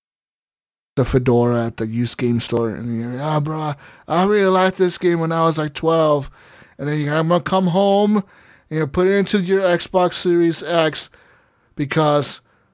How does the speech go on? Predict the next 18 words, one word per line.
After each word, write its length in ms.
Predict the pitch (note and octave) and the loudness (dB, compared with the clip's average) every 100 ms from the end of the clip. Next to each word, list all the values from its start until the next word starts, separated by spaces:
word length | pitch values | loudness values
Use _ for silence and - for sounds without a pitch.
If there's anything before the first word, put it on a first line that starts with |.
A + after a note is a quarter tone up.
| _ _ _ _ _ _ | _ _ _ _ _ _
your 180 | D3 D3 | -4 0
S 320 | D#3+ F3+ - | 2 2 2
has 220 | D#3+ D3 | 0 0
no 120 | E3 E3+ | 2 2
disk 280 | D#3+ F3 | 2 0
drive, 260 | - C#3+ C#3+ | 0 0 0
so 300 | - C#3 B2 - | -2 -2 -4 -4
good 140 | D3 | -2
luck 200 | D3 D3+ - | 0 -2 -4
trying 200 | D#3 D3 | -4 -4
to 60 | |
play 220 | C3 D3 | -4 -2
Xbox 640 | C#3 C#3+ - D3 C3+ - E3 | 0 -2 -2 -2 -2 -4 -8
One 300 | B2 C#3 D#3 | -2 2 2
games 360 | B2 A#2 A#2+ A#2+ | 2 0 -2 -2
on 300 | A2+ A2+ G#2 - | -6 -6 -10 -10
your 200 | A2+ G#2 - | -12 -10 -6
Series 560 | - C3 C3 B2+ - | 0 2 4 2 -2